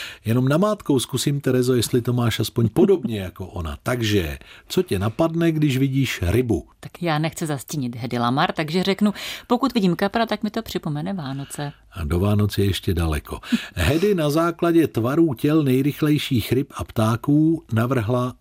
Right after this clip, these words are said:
Speaker 1: lepší konstrukci křídel letadel.
Speaker 2: No vida, ale těch věcí, které zlepšovala, bylo mnohem víc. Například vylepšila design světelných semaforů.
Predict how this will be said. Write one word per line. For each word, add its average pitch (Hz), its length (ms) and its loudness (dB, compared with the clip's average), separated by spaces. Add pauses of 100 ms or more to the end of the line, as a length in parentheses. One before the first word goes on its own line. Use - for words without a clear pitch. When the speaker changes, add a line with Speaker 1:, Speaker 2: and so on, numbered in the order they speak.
(140)
Speaker 1:
lepší 131 580 0
konstrukci 113 760 0
křídel 95 480 0
letadel. 85 580 0 (220)
Speaker 2:
No 302 160 2
vida, 156 220 -2 (440)
ale 185 140 2
těch 226 220 0
věcí, 247 320 0
které 208 260 0
zlepšovala, 180 520 0
bylo 151 200 -2
mnohem 147 380 0
víc. 165 240 -4 (340)
Například 175 540 -2
vylepšila 208 540 0
design 170 560 2
světelných 165 580 -4
semaforů. 120 520 -4